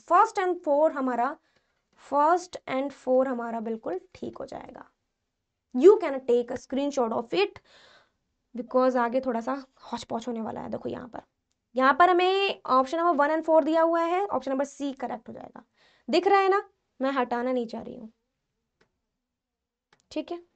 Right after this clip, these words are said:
आगे बढ़ जाते हैं, ऑप्शन नंबर सी is correct। तो, अ, क्वेश्चन नंबर ट्वेल्व की तरफ चलते हैं। क्वेश्चन ट्वेल्व हमें गिवन है कि a dilute ferrous sulfate solution,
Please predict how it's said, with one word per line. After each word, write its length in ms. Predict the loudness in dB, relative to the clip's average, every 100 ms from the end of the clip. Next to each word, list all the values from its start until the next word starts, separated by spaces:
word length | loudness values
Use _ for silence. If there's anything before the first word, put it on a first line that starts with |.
| _ _ 2
आगे 260 | 4 6
बढ़ 120 | 4 6
जाते 200 | 4 4
हैं, 80 |
ऑप्शन 160 | 2 4
नंबर 120 | 2
सी 240 | 4 2 2
is 60 |
correct। 420 | 4 6 4 0
तो, 220 | -2 4 6
अ, 520 | 4 -2 0 2 2
क्वेश्चन 260 | 2 0 2
नंबर 160 | 2
ट्वेल्व 260 | 4 4 4
की 120 | 2
तरफ 180 | 0 2
चलते 320 | 0 0 0
हैं। 180 | -2 -4 -8 -20 -6 2
क्वेश्चन 280 | 4 6 6
ट्वेल्व 360 | 8 8 8
हमें 200 | 4 4
गिवन 280 | 4 4 2
है 380 | 2 2 0 -6 _ _ 2
कि 120 | 4
a 140 | 6 6
dilute 480 | 6 6 6 4 2
ferrous 420 | 2 4 4 2
sulfate 340 | 0 0 0
solution, 500 | 2 4 2 2 0